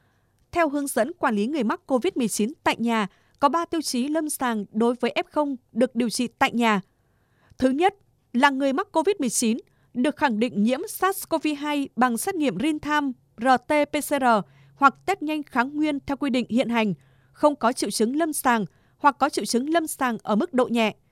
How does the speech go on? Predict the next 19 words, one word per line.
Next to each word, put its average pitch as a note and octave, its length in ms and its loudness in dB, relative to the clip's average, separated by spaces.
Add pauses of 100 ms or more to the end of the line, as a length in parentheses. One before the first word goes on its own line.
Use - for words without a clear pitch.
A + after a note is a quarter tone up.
(240)
như B3+ 240 0
sốt, E4+ 320 2 (180)
ho D#4 220 0
khan, D4+ 360 -4 (160)
đau D4+ 200 4
họng, C#4 220 0 (160)
nghẹt A#3+ 240 -2
mũi, A#3 300 0 (320)
mệt C4 240 4
mỏi, A3+ 260 0 (140)
đau D4+ 200 0
đầu, A#3 340 4 (140)
đau D4 200 4
mỏi D#4 180 0
cơ, C#4 320 0 (140)
tê C#4+ 160 2
lưỡi, B3+ 220 2 (440)
tiêu E4+ 180 2
chảy, G#3 320 0